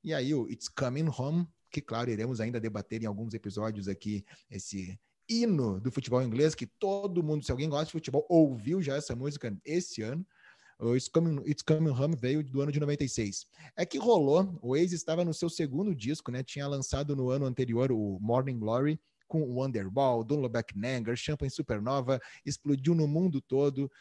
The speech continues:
Os caras estavam, assim, gigantescos em pouquíssimo tempo e foram fazer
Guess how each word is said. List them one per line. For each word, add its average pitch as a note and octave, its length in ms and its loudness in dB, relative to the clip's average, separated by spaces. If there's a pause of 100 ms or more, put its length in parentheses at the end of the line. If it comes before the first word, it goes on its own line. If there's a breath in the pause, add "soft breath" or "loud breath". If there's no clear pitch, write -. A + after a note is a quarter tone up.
(180 loud breath)
Os - 100 -18
caras D#3 320 2
estavam, D#3 480 2
assim, D3 520 0 (640)
gigantescos E3 880 2
em D#3+ 60 -4
pouquíssimo D#3 920 -6
tempo B2+ 440 -8 (600 soft breath)
e G3 320 -2
foram E3 320 -2
fazer C#3 560 2